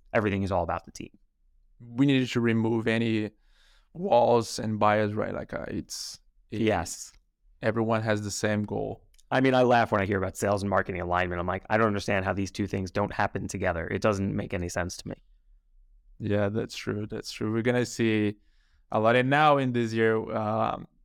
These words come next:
Speaker 2: the, the headlines probably, like, doing more with less.
Speaker 1: <laughs>
Speaker 2: Like, and that doesn't
Speaker 1: Yes.
Speaker 2: make any sense, right? Like, if you wanna do more, you needed to have, like, uh, the right tools. It's not about, like, having less or more. It's about, like, uh, if you don't have the right tools, like, uh, send a,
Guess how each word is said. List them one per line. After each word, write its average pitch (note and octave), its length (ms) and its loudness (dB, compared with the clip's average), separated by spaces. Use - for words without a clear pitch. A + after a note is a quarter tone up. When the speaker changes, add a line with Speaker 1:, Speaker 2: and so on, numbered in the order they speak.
Speaker 2:
the, A#2 280 -2
the A#2 180 0
headlines A#2 460 2
probably, A2+ 320 2
like, G#2+ 80 -6
doing A#2+ 260 0
more A2+ 280 2
with A#2+ 240 -4
less. A#2+ 480 0
Speaker 1:
<laughs> - 360 -14
Speaker 2:
Like, A#2+ 240 0
and B2 120 -2
that B2+ 320 0
doesn't A#2 200 -2
Speaker 1:
Yes. A2 120 4
Speaker 2:
make B2 180 -2
any B2 160 0
sense, B2 440 -4
right? A#2 120 2
Like, A#2 220 -2
if A2+ 120 -10
you A#2+ 80 -6
wanna A#2+ 160 0
do A#2 280 0
more, A#2+ 600 0
you B2 120 -2
needed C#3+ 260 0
to B2+ 120 0
have, B2 220 6
like, A#2+ 220 0
uh, A2+ 240 2
the B2 140 0
right B2+ 280 4
tools. A2 460 -2
It's A2+ 100 -14
not C#3 140 4
about, A#2+ 200 6
like, A2 140 2
having G#2+ 380 -2
less G#2+ 380 0
or G#2 100 -2
more. G#2 440 -4
It's - 220 -12
about, G#2+ 240 -4
like, G#2 200 -8
uh, A2 160 -8
if - 160 -6
you C#3 60 0
don't D3 200 2
have D3 480 0
the C3+ 100 -2
right A#2 220 4
tools, C#3+ 400 -4
like, B2 160 2
uh, A#2 240 2
send C#3 380 -2
a, C3+ 280 2